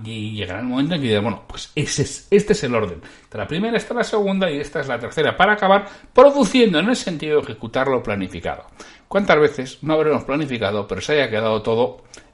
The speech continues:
en buenas intenciones? Y ya sabes que el camino al infierno está empedrado de buenas intenciones. Yo soy Tra-, Santiago Torre y mi trabajo es ayudar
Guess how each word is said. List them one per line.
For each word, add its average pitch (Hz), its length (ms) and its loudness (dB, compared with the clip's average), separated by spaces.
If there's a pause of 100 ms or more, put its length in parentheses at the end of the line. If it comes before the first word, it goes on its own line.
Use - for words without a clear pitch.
(160)
en 104 180 -6
buenas 120 320 0
intenciones? 101 800 -6 (360)
Y 101 80 -14
ya 110 120 -6
sabes 117 300 -2
que - 140 -8
el 104 60 -6
camino 151 340 -2
al 127 80 0
infierno 113 400 -2
está 107 180 -4
empedrado 113 720 -2
de 92 160 -6
buenas 107 640 -6 (260)
intenciones. - 800 -6 (360)
Yo 170 220 4
soy 180 200 -2
Tra-, 127 360 -2
Santiago 160 380 0
Torre 110 240 -4
y - 20 -2
mi 254 140 4
trabajo - 440 -2
es 185 200 -6
ayudar 147 400 0